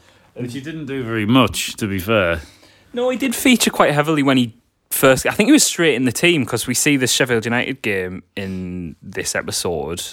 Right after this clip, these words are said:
Speaker 2: when we lost, um, two, two nil, if I
Speaker 1: No,
Speaker 2: remember.
Speaker 1: it was two one. You know what they didn't show? Rodwell scored. And,
Speaker 2: Oh, of course, yeah.
Speaker 1: um, Rodwell scored with, like, the last kick of the game. That was
Speaker 2: Yes.
Speaker 1: his last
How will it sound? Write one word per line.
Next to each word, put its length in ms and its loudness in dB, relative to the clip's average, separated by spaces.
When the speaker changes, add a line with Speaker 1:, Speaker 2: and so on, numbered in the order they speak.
Speaker 2:
when 140 -8
we 160 -8
lost, 800 -6
um, 300 -6
two, 540 0
two 260 -2
nil, 380 -2
if 80 -8
I 40 -6
Speaker 1:
No, 0 -
Speaker 2:
remember. 220 -2
Speaker 1:
it 20 -12
was 220 -10
two 180 -2
one. 280 2
You 80 0
know 80 2
what 120 2
they 60 -4
didn't 220 -2
show? 440 -4
Rodwell 480 2
scored. 460 2
And, 140 0
Speaker 2:
Oh, 300 6
of 140 -2
course, 600 -4
yeah. 320 -6
Speaker 1:
um, 540 0
Rodwell 320 0
scored 300 -4
with, 180 -10
like, 140 -4
the 80 -8
last 280 -4
kick 160 -14
of 80 -10
the 60 -8
game. 300 -4
That 160 -2
was 120 -4
Speaker 2:
Yes. 100 -6
Speaker 1:
his 40 -8
last 480 -2